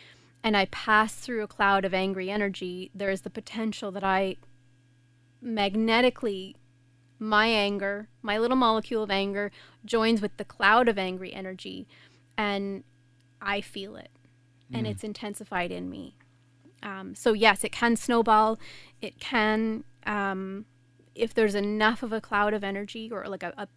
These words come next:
Speaker 1: big enough, bu-, an intense enough, uh, package of energy or
Speaker 2: Mm-hmm.
Speaker 1: ball of energy,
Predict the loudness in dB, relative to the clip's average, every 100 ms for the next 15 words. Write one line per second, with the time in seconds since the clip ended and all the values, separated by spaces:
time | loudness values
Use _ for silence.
0 | _ 0 2 4 2 -2 -12 -14 -16 _
1 | -8 -6 -8 -10 0 2 4 0 -6 0
2 | 0 0 -4 -18 -20 _ _ -4 -4 -4
3 | -6 -10 -16 -20 -20 _ -20 _ _ _
4 | _ -10 -8 -4 -4 -4 -6 -6 -8 -6
5 | -4 0 2 2 0 -4 -4 -6 -8